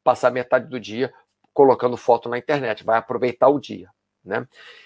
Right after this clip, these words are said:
Então, é outra <laughs> coisa inte-, interessante que ele fala aqui. É, se a,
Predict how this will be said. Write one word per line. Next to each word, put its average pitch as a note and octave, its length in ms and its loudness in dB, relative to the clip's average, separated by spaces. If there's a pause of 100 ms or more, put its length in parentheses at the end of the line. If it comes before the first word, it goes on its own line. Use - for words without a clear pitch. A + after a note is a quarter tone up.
Então, C#3 420 2 (260)
é A#2+ 100 2
outra C#3 300 6
<laughs> - 20 -4
coisa D3 240 0
inte-, C3 220 -4
interessante B2+ 640 0
que - 80 -4
ele A2+ 80 -8
fala A2 280 2
aqui. - 260 -12 (360)
É, B2 800 8
se - 300 2
a, D3+ 280 6